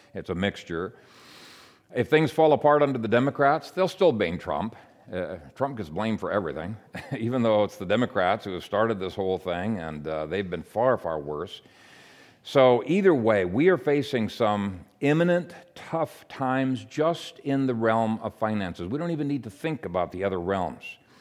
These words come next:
Many economists are predicting that without massive tax increases or massive inflation, who knows which ch-,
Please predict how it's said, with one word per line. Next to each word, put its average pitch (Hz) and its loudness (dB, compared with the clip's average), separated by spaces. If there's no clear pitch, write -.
Many 131 2
economists 123 0
are 107 -2
predicting 104 -4
that 90 -4
without 117 0
massive 120 -2
tax - -6
increases 147 -6
or 180 2
massive 143 0
inflation, 143 -2
who 139 0
knows 139 2
which 139 -4
ch-, - -20